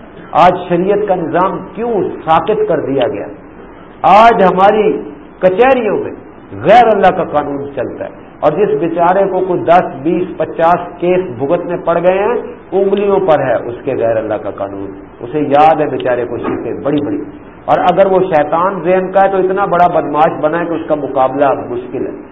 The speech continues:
کیونکہ اسے پتا ہے کہ ایک وکیل کامیاب ہونا چاہیے، اور شکیں ویسے ہی اسے معلوم ہے، جیسے پرانے مریض کو دوائیاں ساری معلوم ہوتی ہیں۔ ڈاکٹر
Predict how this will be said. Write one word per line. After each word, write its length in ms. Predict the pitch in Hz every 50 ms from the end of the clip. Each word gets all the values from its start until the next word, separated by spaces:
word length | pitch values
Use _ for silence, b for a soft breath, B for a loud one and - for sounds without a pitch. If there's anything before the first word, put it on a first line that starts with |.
| B B B B B -
کیونکہ 180 | - 135 170
اسے 240 | 185 185 190 185 185
پتا 220 | 185 190 185 208 208
ہے 140 | 208 185
کہ 40 | 196
ایک 300 | 202 196 202 208 208 208
وکیل 460 | 185 170 156 - - 202 208 208 175
کامیاب 500 | - 180 170 170 170 170 170 180 196 180
ہونا 220 | 175 180 185 190 185
چاہیے، 420 | - 190 190 190 190 185 185 185 - - - -
اور 220 | - 170 170 170 -
شکیں 300 | 185 185 185 196 220 202
ویسے 320 | 151 151 151 147 - 190
ہی 160 | 190 190 185 190
اسے 100 | 190 185
معلوم 420 | 180 170 165 165 165 170 165 160
ہے، 60 | 156
جیسے 200 | 151 156 151 156 - - -
پرانے 380 | 156 160 156 165 175 170 160
مریض 340 | 151 151 156 165 160 - -
کو 80 | 160 143
دوائیاں 400 | 139 131 127 135 139 151 160 - -
ساری 220 | 143 139 151 156 143 139
معلوم 320 | 135 135 135 143 139 139
ہوتی 240 | 127 123 123 - 127
ہیں۔ 60 | 120 - B B B B B -
ڈاکٹر 360 | 135 165 170 180 175 - -